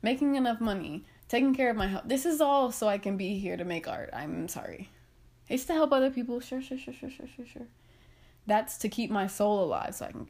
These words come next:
make art, if I'm being honest. Like, I'm here to play a sound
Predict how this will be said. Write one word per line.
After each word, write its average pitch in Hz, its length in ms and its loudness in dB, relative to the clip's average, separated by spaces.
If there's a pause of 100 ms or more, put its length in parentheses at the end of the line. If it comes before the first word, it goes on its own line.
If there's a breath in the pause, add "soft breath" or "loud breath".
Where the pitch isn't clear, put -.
make - 200 -8
art, - 240 -8
if 185 120 -2
I'm 180 120 -2
being - 160 -6
honest. - 440 -12 (880 soft breath)
Like, 190 180 2
I'm 208 160 6
here 220 540 2
to - 180 -6
play 208 580 4
a 175 100 -8
sound - 720 -2